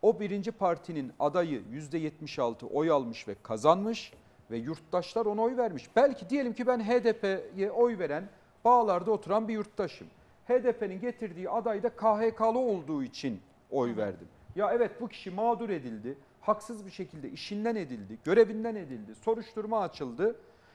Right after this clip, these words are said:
Speaker 1: Ben bunun yaşadığı adaletsizliklere karşı gidip oyumu ona veriyorum. E, benim oy hakkımı gasp ediyorsunuz. Sonra ikinciye vermek ne demek?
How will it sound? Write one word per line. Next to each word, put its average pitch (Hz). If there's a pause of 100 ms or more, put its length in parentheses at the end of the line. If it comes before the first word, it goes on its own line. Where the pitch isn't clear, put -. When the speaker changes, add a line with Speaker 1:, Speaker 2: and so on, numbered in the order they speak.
(240)
Speaker 1:
Ben 233 (340)
bunun 233
yaşadığı 196
adaletsizliklere 170
karşı 233
gidip 202
oyumu 233
ona 240
veriyorum. 143
E, 147
benim 247
oy 285
hakkımı 240
gasp 202
ediyorsunuz. 180 (560)
Sonra 233
ikinciye 233
vermek 254
ne 202
demek? 110